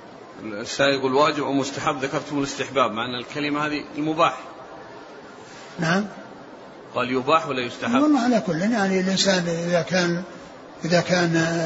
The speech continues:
Speaker 2: بحاجة إلى العلاج فإنه، فإن له، ولكنه الوجوب إنما يكون في شيء يترتب عليه الهلاك، مثل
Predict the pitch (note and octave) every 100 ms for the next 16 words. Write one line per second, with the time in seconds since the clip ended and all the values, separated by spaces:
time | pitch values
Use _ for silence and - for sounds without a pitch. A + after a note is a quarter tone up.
0 | D#3+ D#3+ D#3+ D#3+ D#3 D3+ F3+ E3+ D#3+ E3
1 | D#3+ D3+ D3+ E3 G#3+ A3 - - - -
2 | - - B3+ A3 G3+ A3 A3 A3 D#3 F3+
3 | - A#3 A3+ G#3 F3+ F3 G3+ A3+ F#3+ G3+
4 | A3+ G#3+ G3+ G3 F#3 A#3+ A3 A3+ G#3+ G#3+
5 | G#3+ G3 G3+ A#3 A3 G#3+ G#3 A3 A3+ B3
6 | A#3+ C4 - - - - G3+ G3+ A#3+ A3+
7 | G3 F#3 F3+ E3+ D#3 F3+ A3+ G#3+ G#3+ A3
8 | G#3+